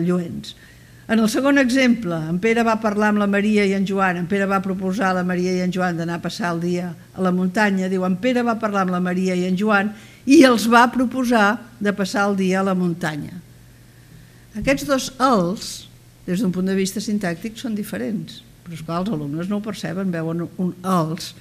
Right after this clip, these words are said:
I l'exercici de, de, de fer-ho bé, si són parlants del català o si en saben, si tenen un nivell mínim, ho fan bé. Però com sabem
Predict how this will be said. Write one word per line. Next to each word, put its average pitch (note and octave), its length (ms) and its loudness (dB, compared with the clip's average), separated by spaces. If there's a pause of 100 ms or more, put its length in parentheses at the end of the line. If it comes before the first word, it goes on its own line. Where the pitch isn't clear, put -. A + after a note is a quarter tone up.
(500)
I B3 80 4
l'exercici A#3 720 4
de, G3+ 160 4 (240)
de, E3 160 -2 (240)
de D#3+ 160 -8
fer-ho G3 320 0
bé, G3+ 380 0 (100)
si E3+ 240 -12
són D3 240 -8
parlants D#3 400 -6
del D#3 80 -6
català D#3+ 560 -2
o D3+ 80 -4
si D3+ 160 -8
en - 60 -8
saben, D#3 340 -4 (320)
si D#3 160 -4
tenen D#3+ 320 0
un D#3+ 160 2
nivell D#3+ 540 0 (340)
mínim, F3+ 400 2
ho A3+ 80 -2
fan D#3+ 320 -2
bé. E3+ 140 -2 (680)
Però A3+ 160 4
com C#4 160 4
sabem C#4+ 540 2